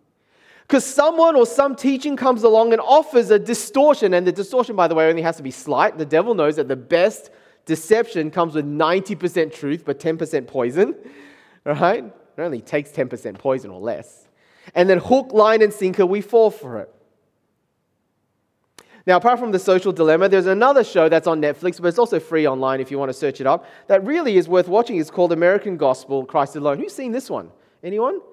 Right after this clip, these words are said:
Yeah, this is really, really good. See, how and why, this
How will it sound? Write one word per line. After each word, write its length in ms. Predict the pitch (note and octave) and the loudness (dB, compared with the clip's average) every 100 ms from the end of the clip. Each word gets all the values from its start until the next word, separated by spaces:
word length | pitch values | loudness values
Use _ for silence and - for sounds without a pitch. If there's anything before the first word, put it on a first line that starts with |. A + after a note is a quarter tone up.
| _ _ _ _ - | _ _ _ _ -8
Yeah, 140 | A#2+ | -4
this 200 | B2 - | -2 -4
is 120 | F3+ | -10
really, 400 | C3+ D#3 F3 D3+ | -6 0 2 2
really 240 | C#3 C3+ B2 | 0 0 -2
good. 280 | C3 G#2 - _ _ _ _ | -4 -4 -8 _ _ _ _
See, 160 | A3+ | -4
how 400 | G#3 C4+ D#4 E4 | -2 2 4 4
and 140 | B3 A3+ | 2 4
why, 220 | A#3 G3+ | 4 4
this 300 | A3 - | 0 -8